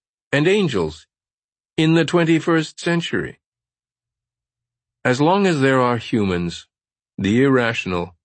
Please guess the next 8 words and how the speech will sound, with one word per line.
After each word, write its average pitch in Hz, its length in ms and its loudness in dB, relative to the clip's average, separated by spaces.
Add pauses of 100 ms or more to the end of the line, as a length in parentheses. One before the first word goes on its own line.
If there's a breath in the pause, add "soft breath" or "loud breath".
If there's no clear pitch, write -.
(180)
will 90 140 -2
find 101 380 -4
its 90 160 -8
voices 113 720 -4 (500)
and 101 360 -2
means 98 380 -4
of 95 100 -6
spreading. - 520 -6